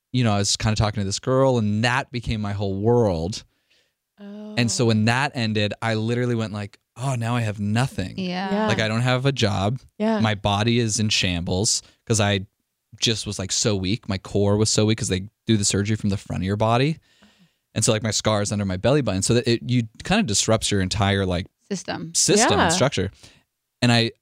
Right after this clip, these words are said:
Speaker 1: I had my trainer, and this is a, this is the best message I could have ever gotten in my entire life.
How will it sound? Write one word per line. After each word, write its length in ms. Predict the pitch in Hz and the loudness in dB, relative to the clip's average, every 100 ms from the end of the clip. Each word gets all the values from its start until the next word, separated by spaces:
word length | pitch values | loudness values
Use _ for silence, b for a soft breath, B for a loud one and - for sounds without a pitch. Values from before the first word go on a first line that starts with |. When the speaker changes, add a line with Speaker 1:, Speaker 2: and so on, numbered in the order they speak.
| - | -4
Speaker 1:
I 80 | 107 | -2
had 240 | 113 120 | 0 0
my 140 | 117 | 0
trainer, 440 | 104 - 110 107 92 | -2 -2 0 0 2
and 140 | 101 | 2
this 140 | 143 131 | 2 2
is 100 | 107 | 0
a, 120 | 101 | 0
this 220 | 123 127 | 2 0
is 80 | 120 | 2
the 80 | 104 | -2
best 320 | 95 135 - | 0 -2 -2
message 260 | 123 117 104 | -4 -2 -2
I 80 | 101 | -2
could 140 | 104 | -2
have 100 | - - | -4 -2
ever 220 | 120 110 | -2 -2
gotten 200 | 98 90 | -2 -4
in 60 | 90 | -4
my 80 | 92 | -4
entire 280 | - 98 | -2 -2
life. 240 | 85 78 | -2 -6